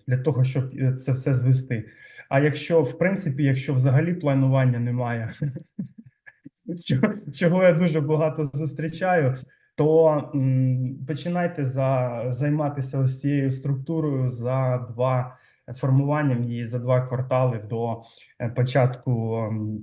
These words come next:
періоду планування. <clears throat> Далі. Що після того, як ви, як ви зібрали,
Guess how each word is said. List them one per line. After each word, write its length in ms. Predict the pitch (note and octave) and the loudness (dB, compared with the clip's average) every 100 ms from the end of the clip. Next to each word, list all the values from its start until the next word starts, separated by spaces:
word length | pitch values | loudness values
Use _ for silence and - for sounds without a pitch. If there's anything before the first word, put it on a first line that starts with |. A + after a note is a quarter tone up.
| - | 0
періоду 640 | B2+ B2+ A2+ A2 G#2 - - C3 | 4 4 2 -2 -10 -12 -16 -4
планування. 640 | B2 A2+ A2 A2 G#2+ G#2+ - _ _ _ _ - - - _ _ _ _ _ - | -2 0 0 -2 -4 -8 -12 _ _ _ _ -20 -20 -20 _ _ _ _ _ -6
<clears throat> 720 | - D3+ A2+ - _ _ _ | 2 4 2 -4 _ _ _
Далі. 320 | C3+ C3+ B2 G#2 - _ _ _ _ _ _ _ _ _ _ _ _ _ _ | 4 6 4 0 -10 _ _ _ _ _ _ _ _ _ _ _ _ _ _
Що 240 | - E3+ | 0 0
після 280 | E3+ C#3 D3+ | 2 0 0
того, 360 | C3 E3+ C#3+ C#3 | 4 6 6 6
як 260 | B2+ B2+ | 4 2
ви, 540 | B2+ C3+ C#3+ C#3 C3 B2+ - | 0 0 0 0 2 0 -2
як 260 | B2+ B2 B2+ | -4 -4 0
ви 140 | C3+ | -2
зібрали, 560 | B2+ B2+ B2+ A#2 A2+ A2 | 0 0 0 0 -2 -6